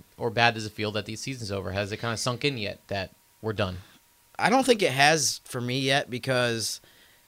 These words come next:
Speaker 2: I mean, literally, we got here, I think I got home at, like, two or two thirty last night. Uh, woke up relatively early this morning, so, like, I haven't had time to really process anything.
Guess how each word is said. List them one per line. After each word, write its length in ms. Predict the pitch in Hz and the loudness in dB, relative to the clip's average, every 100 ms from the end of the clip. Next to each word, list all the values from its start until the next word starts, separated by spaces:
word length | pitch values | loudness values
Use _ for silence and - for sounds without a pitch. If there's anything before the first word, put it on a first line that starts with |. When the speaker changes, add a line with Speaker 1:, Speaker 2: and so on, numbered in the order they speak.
| - | -6
Speaker 2:
I 40 | |
mean, 460 | 123 127 123 117 110 | -2 0 0 0 -2
literally, 880 | 113 127 127 123 120 113 113 107 117 _ _ | 0 2 2 0 0 0 -2 -4 -8 _ _
we 200 | - 113 | -12 -8
got 240 | 113 117 - | 0 0 0
here, 520 | 117 113 113 113 101 - | -2 0 0 0 -4 -8
I 80 | |
think 180 | 113 131 | -6 -4
I 220 | 117 113 104 _ - _ | -2 -2 -6 _ -20 _
got 180 | 117 98 | -4 -2
home 220 | 117 120 | -2 -2
at, 120 | 113 | -2
like, 160 | 98 104 - - | -4 -6 -8 -8
two 500 | - 127 127 131 127 | -6 -2 -2 -2 -2
or 80 | 113 | -4
two 200 | - 127 | -4 -6
thirty 340 | - 123 127 | -2 0 2
last 280 | 123 123 - | 2 2 0
night. 280 | 120 120 - - - - _ _ _ | -2 -4 -6 -12 -20 -20 _ _ _
Uh, 240 | 113 113 113 | -2 0 0
woke 240 | 113 120 | 0 -2
up 160 | 123 113 98 | -2 -4 -2
relatively 560 | 117 120 127 110 113 | -2 -2 -2 -2 0
early 260 | 110 117 113 | 0 0 0
this 200 | 113 120 | -2 -2
morning, 320 | 117 120 120 | -2 -2 -4
so, 340 | - 117 107 | -2 0 0
like, 220 | 107 107 104 | 0 -2 0
I 60 | |
haven't 260 | 120 120 104 | 2 2 0
had 180 | 110 104 | -4 -2
time 240 | 113 113 | -2 -2
to 60 | 107 | -4
really 220 | 107 104 | -4 -4
process 500 | - 113 110 110 98 | -2 0 0 -2 -4
anything. 500 | 101 110 107 107 | -6 -8 -4 -6